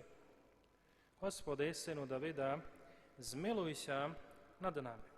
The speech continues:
Є люди, які йдуть, євангелист підчеркує, ті люди, які йдуть за нашим Спасителем, і мовчать. А є люди, сліпі, жебраки, які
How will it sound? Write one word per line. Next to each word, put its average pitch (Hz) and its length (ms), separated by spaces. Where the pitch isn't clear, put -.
Є 175 100
люди, 180 200
які 160 260
йдуть, 151 520
євангелист 151 580
підчеркує, 151 580
ті 151 140
люди, 156 200
які 139 240
йдуть 139 220
за 139 100
нашим 143 320
Спасителем, 147 840
і 170 100
мовчать. 147 640
А 135 100
є 190 120
люди, 190 440
сліпі, 170 580
жебраки, 139 720
які 135 380